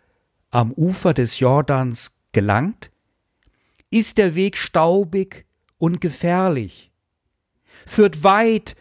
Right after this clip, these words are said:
nach unten in die tiefstgelegene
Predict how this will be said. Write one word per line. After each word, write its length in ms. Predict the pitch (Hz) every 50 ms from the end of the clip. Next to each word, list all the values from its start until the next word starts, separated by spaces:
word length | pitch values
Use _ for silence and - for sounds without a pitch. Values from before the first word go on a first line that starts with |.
| _
nach 200 | - 170 180 160
unten 840 | - - 220 220 220 220 220 220 208 - - 147 127 107 95 90 - _ _ _ _ _ _ _
in 240 | - 147 147 147 135
die 240 | 127 123 107 101 - _ _ _ _ _ _
tiefstgelegene 1500 | - - - 202 214 226 226 220 - - - - - 147 123 120 117 123 127 143 175 160 - 170 165 156 156 151 143 139